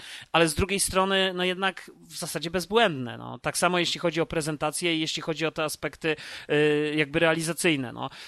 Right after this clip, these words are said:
Mm, nie było problemów z, y, k-, frame rate'em na PlayStation trzy, na Xboxie, czy, czy na Xboxie trzysta sześćdziesiąt, jeśli chodzi o, o tamte gry, no. Dzisiaj są, to,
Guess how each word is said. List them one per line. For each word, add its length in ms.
Mm, 340
nie 180
było 220
problemów 500
z, 140
y, 320
k-, 240
frame 320
rate'em 400
na 160
PlayStation 480
trzy, 160
na 100
Xboxie, 440
czy, 200
czy 200
na 60
Xboxie 360
trzysta 260
sześćdziesiąt, 400
jeśli 220
chodzi 260
o, 160
o 80
tamte 360
gry, 260
no. 120
Dzisiaj 380
są, 380
to, 120